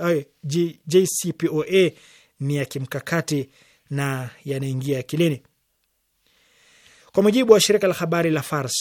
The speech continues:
Joseph Borrell alisema hayo pambizoni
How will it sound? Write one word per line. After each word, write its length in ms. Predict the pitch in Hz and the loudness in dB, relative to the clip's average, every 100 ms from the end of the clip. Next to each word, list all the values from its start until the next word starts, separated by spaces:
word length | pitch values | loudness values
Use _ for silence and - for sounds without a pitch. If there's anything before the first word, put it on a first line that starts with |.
| 147 | -4
Joseph 500 | 165 175 165 - 147 | -2 0 -2 -4 -6
Borrell 400 | 151 156 135 127 | -2 0 -2 -6
alisema 360 | 131 - 147 | -8 -6 -6
hayo 260 | 135 175 165 | -4 -4 -4
pambizoni 760 | 139 139 135 156 165 160 147 | -4 -6 -2 0 2 0 -2